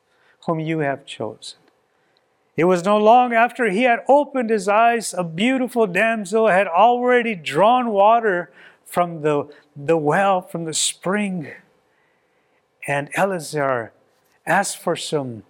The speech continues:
water to drink. She immediately gave him to drink. And not only that, but she said, "I will also give your camels to drink." That was the perfect sign.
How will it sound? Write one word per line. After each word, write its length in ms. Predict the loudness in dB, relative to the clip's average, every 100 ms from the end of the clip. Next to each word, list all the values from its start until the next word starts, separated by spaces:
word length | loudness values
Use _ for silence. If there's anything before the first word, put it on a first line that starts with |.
| _ _
water 380 | -2 0 0 -4
to 160 | -10
drink. 580 | -10 -6 -4 -2 -6 -10 _ _ _ -20 _
She 500 | -6 -4 0 -2 -2
immediately 800 | -2 -2 0 -2 -2 -2 -2 -4
gave 400 | -2 -2 -2 -4
him 180 | -8 -8
to 120 | -8
drink. 560 | -4 -2 -2 -2 -8 -16 -14 -6
And 120 | 0
not 200 | 2 2
only 280 | 0 -2 0
that, 320 | 4 4 4
but 140 | 0
she 160 | -2 -4
said, 400 | -2 0 0 0 -8 -4
"I 120 | 0
will 200 | 2 2
also 640 | 4 4 4 2 -2 0 0
give 640 | 0 0 2 2 2 -4 -10 _ _ _ _ _ _
your 260 | 0 2 2
camels 880 | -2 -2 -2 -2 -4 -4 -6 -8 -6
to 160 | -4
drink." 640 | -4 -4 -4 -4 -6 -14 _ _ _ _ _ _ _ _
That 180 | -4 -2
was 200 | -2 -4
the 80 | -8
perfect 500 | -4 -4 -4 -12 -8
sign. 460 | -6 -6 -8 -10